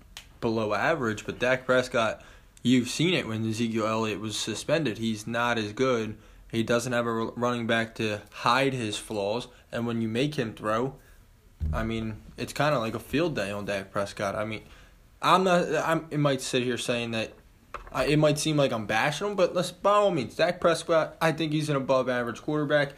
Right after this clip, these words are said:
I think he could play at a high level. He's played in big games. He's won in big games. Hey, two out of two,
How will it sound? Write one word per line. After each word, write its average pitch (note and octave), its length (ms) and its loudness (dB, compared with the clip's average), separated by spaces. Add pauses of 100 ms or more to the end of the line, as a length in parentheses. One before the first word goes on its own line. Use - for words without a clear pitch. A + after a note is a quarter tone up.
(180)
I C3+ 120 0
think D3 240 2
he D3+ 100 -2
could C#3+ 180 -4
play C#3+ 200 2
at C3+ 60 2
a C3 40 4
high C3 220 2
level. D#3 440 0 (300)
He's A2+ 160 0
played C3+ 260 4
in C3 140 0
big C3 160 2
games. D3+ 300 0
He's D#3+ 140 0
won B2 220 0
in D3+ 120 0
big D3 180 -2
games. D3+ 300 0
Hey, D#3 160 4
two D#3 260 -2
out D#3+ 100 2
of D3+ 320 -6
two, - 220 -4